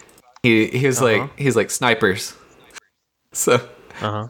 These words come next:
Speaker 1: yeah, Turf Monster
Speaker 2: Funny.
Speaker 1: got him. Sorry.
Speaker 2: Uh, you know, I, outside of that, they, they held Georgia's run game in check. If, if that fifty-yard break doesn't happen, Georgia's under hundred yards rushing that game. But, you know, it does, so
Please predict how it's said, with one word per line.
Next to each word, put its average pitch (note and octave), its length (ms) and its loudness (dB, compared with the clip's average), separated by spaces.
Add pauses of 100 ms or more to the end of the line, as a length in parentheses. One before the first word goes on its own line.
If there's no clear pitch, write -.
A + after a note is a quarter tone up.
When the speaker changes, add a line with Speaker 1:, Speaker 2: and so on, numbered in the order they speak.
Speaker 1:
yeah, - 220 -2
Turf - 260 0
Monster G#2+ 300 -2
Speaker 2:
Funny. G#2 180 0
Speaker 1:
got G#2+ 40 -10
him. - 40 -20 (560)
Sorry. G#2 300 0 (1120)
Speaker 2:
Uh, A#2+ 480 2 (1500)
you E3+ 140 -2
know, C#3+ 80 0
I, C#3 140 0 (100)
outside D3+ 280 0
of C3 40 0
that, D3+ 240 0
they, C3 220 0
they A#2+ 320 -2
held A#2+ 260 -2
Georgia's A#2 320 -4
run A#2 140 -4
game A2+ 160 -2
in G2+ 80 -8
check. A2+ 260 -2
If, G#2+ 140 -10
if A2+ 180 -6
that A#2+ 200 0
fifty-yard A#2+ 600 -4
break A#2+ 220 0
doesn't A#2 220 -4
happen, A#2 360 -2
Georgia's A2+ 260 -2
under G#2+ 140 -4
hundred A2 200 -4
yards G2+ 200 -4
rushing A2 300 -6
that F#2 140 -6
game. F#2 260 -8
But, B2 180 -2
you E3 80 -6
know, C3 120 2
it B2 80 0
does, A2 260 -2
so A2 360 -2